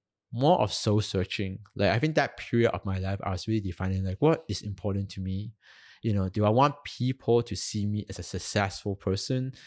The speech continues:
having all these achievements and accolades? You know, you know, I could do that and I can do that,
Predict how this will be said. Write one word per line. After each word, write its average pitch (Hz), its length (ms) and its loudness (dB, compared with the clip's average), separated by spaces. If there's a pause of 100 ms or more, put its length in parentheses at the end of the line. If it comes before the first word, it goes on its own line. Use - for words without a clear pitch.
(140)
having 98 280 -2
all 98 120 2
these 101 420 -2
achievements 98 680 -4
and 95 140 0
accolades? 135 760 0 (400)
You 110 120 2
know, 92 400 0 (100)
you 101 100 -2
know, 90 240 -4
I 113 100 2
could 202 300 4
do 101 140 4
that 98 320 2 (100)
and 92 160 -2
I 98 120 2
can 147 280 4
do 107 140 6
that, 87 300 0